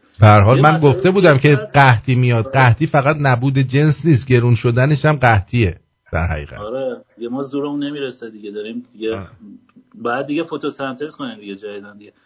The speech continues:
Speaker 2: بعد یه مسئله دیگه هم که هست، امروز من رفته بودم این اداره مهاجرت این شریک هستم، رفته بودم این، اه، کارت شناسایی جدیدمو بگیرم، هر سال باید تمدید کنیم.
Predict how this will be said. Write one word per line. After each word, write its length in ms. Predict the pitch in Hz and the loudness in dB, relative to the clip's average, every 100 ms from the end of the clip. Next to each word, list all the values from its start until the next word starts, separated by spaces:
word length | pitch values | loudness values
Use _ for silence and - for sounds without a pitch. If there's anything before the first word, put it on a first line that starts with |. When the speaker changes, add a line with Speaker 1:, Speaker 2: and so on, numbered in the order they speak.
| _ _ _ _ _ | _ _ _ _ _
Speaker 2:
بعد 200 | 104 139 | -8 -6
یه 100 | 180 | -8
مسئله 440 | 196 180 - 160 190 | -10 -10 -12 -12 -12
دیگه 240 | 185 190 | -14 -16
هم 120 | 202 | -16
که 140 | 202 185 | -12 -12
هست، 180 | 196 175 | -12 -16
امروز 280 | 160 185 | -16 -16
من 140 | 190 185 | -12 -10
رفته 260 | 165 160 | -10 -12
بودم 180 | 190 196 | -14 -12
این 100 | 196 | -12
اداره 500 | 165 156 151 175 190 143 | -10 -8 -6 -8 -12 -16
مهاجرت 540 | 143 151 139 151 156 175 | -14 -12 -10 -12 -12 -18
این 100 | 175 | -18
شریک 420 | 156 143 139 147 | -16 -16 -14 -10
هستم، 420 | 135 135 - 156 147 | -10 -10 -14 -14 -12
رفته 240 | 139 151 | -14 -14
بودم 240 | 156 156 151 | -18 -18 -18
این، 260 | 151 143 _ | -20 -20 _
اه، 440 | 127 127 120 113 120 | -14 -12 -12 -14 -18
کارت 380 | - 117 123 139 | -8 -8 -8 -12
شناسایی 480 | - 123 117 120 | -8 -8 -8 -12
جدیدمو 400 | 127 120 123 127 | -10 -10 -10 -12
بگیرم، 380 | 110 110 107 101 101 | -14 -18 -20 -12 -10
هر 120 | 101 | -10
سال 200 | - 104 | -12 -12
باید 200 | 101 101 | -12 -12
تمدید 360 | 107 98 98 | -16 -18 -20
کنیم. 240 | - 104 | -20 -20